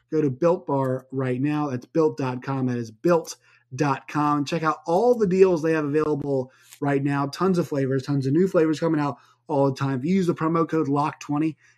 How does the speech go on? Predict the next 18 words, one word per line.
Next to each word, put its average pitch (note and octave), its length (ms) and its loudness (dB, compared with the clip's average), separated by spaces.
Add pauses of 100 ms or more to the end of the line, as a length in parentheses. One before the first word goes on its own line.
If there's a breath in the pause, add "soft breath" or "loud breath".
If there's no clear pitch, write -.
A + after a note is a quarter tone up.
(140 soft breath)
L D3+ 160 2
O D#3+ 100 4
C D3 240 2
K D3 160 0
E D3+ 260 -2
D C#3+ 360 4 (240)
two E3 520 4
zero, D#3+ 500 0 (280 soft breath)
you're E3 140 4
gonna F3+ 140 4
get F3 80 -4
their C#3+ 300 0
Black D3+ 380 -2
Friday D3+ 500 0
twenty F3+ 380 -2
percent D#3+ 340 -2
off D#3 220 0
discount D#3 640 -2